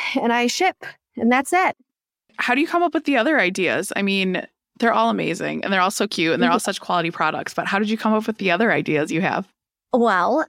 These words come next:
Speaker 1: okay, I have a story about the Alley hat. So the Alley hat is sold out right now. Actually, no, I think there's one left on the site.
Speaker 2: It's gonna be sold out, yeah.
Speaker 1: Somebody that's gonna buy it right now.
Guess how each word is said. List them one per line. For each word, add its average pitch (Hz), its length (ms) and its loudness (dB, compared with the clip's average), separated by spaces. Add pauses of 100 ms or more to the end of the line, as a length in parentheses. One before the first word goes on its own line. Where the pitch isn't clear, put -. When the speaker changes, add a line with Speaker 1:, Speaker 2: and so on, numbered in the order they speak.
(120)
Speaker 1:
okay, 214 360 -2
I 196 240 -2
have 214 240 0
a 208 60 0
story 190 260 0
about 220 220 0
the 294 160 -2
Alley 190 320 2
hat. 180 420 0
So - 140 -4
the 214 120 2
Alley 226 360 2
hat 294 440 0
is 202 440 0 (240)
sold 214 280 0
out 180 200 2
right 175 160 0
now. 175 340 0
Actually, 277 300 2
no, 247 100 6
I 190 80 2
think 233 160 0
there's 240 220 0
one 196 160 0
left 175 240 0
on 175 100 0
the 175 80 -4
site. - 320 -4 (140)
Speaker 2:
It's - 260 -2
gonna 214 220 2
be 175 100 0
sold 175 240 -2
out, 170 200 0
yeah. 165 180 -2 (260)
Speaker 1:
Somebody 262 260 2
that's 262 200 0
gonna 240 160 0
buy 202 240 2
it 196 60 0
right 214 180 2
now. 196 240 0